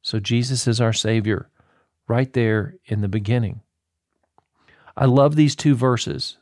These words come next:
verses twenty-two and twenty-three. I want you to meditate on them today. Matthew one twenty-two and twenty-three from the N I V. "All this took place to fulfill what the Lord had said through the prophet.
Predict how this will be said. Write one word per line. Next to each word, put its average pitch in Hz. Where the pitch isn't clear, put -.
verses 131
twenty-two 139
and 123
twenty-three. 147
I -
want 156
you 208
to 196
meditate 131
on 104
them 101
today. 101
Matthew 131
one 120
twenty-two 135
and 123
twenty-three 110
from 120
the 113
N 127
I 139
V. 107
"All 151
this 196
took -
place 131
to 139
fulfill 143
what 139
the 135
Lord 135
had 175
said 123
through 139
the 147
prophet. 127